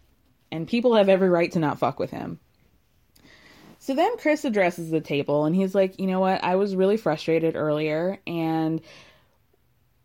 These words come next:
I can't control what people say to me, but I can control my actions. But the wound of this whole situation is really fresh,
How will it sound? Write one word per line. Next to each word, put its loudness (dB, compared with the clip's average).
I 0
can't -2
control 2
what 0
people -2
say -2
to -2
me, -2
but 0
I 2
can -2
control 0
my -2
actions. -4
But -2
the 4
wound 0
of 0
this -2
whole -2
situation -2
is -4
really 2
fresh, -4